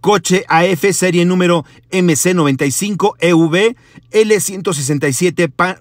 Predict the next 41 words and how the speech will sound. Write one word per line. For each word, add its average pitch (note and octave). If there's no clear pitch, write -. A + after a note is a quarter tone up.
planta F#3
eléctrica E3+
de C#3
servicio E3+
por D3
S F3
P F3
E F3+
C -
S D#3+
H F3
U G3+
setenta E3+
y C3+
uno. C#3
Eso A#3+
es A#3
lo F#3+
que F#3
dice G#3
las D#3
microletras G#3+
que G#3+
trae G#3
ahí G#3
el F#3
Rayo F#3+
McQueen F3
y C#3+
que, D#3+
bueno, B3
obviamente G#3
se E3+
aprecia D#3+
un F3
poquito E3+
ma-, D#3+
mejor C#3+
por G3+
la E3+
escala. D#3